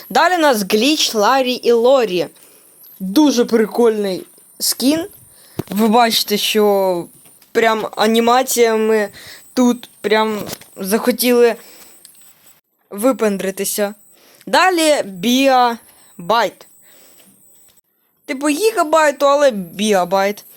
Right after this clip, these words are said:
Сімдесят дев'ять гемів. Вже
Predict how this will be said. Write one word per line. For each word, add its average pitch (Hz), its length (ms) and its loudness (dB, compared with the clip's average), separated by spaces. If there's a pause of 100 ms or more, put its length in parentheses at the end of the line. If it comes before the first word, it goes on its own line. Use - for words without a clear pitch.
(380)
Сімдесят 302 1040 -2
дев'ять 202 440 2
гемів. 247 600 -2 (180)
Вже 233 560 2